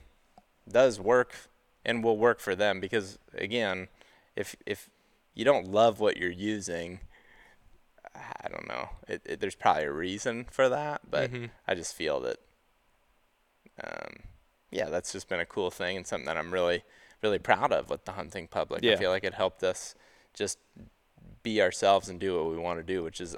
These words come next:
Speaker 1: honestly the number one thing for me.
Speaker 2: Yeah.
Speaker 1: That's all I really want, is to be myself and do my thing, you know?
Speaker 2: Mm-hmm.
Speaker 1: And I think that's, that's the same for everybody.
Speaker 2: Yeah, for sure.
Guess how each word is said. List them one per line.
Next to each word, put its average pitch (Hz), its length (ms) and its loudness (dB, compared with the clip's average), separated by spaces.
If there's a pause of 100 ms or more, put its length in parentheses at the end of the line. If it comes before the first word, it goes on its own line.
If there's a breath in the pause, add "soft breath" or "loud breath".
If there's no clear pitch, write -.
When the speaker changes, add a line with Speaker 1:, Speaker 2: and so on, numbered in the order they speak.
Speaker 1:
honestly 92 440 -6
the 82 300 -2
number 92 440 -4
one 85 280 -6
thing 78 240 -2
for - 140 -12
me. 64 320 -6
Speaker 2:
Yeah. 110 160 4
Speaker 1:
That's 113 140 2
all 113 200 8
I 113 100 8
really 113 280 6
want, 117 260 2
is 95 120 -6
to 98 60 -10
be 113 200 -2
myself 113 520 4
and 101 180 -8 (340 loud breath)
do 131 140 2
my 123 180 2
thing, 123 360 6
you 113 100 -2
know? 117 300 6
Speaker 2:
Mm-hmm. 143 180 0
Speaker 1:
And 143 120 0
I 104 80 2
think 110 220 -2
that's, - 380 0
that's 104 220 -14
the - 60 -10
same 120 220 2
for 113 80 2
everybody. - 600 2
Speaker 2:
Yeah, 110 220 2
for - 200 -4
sure. 110 240 -4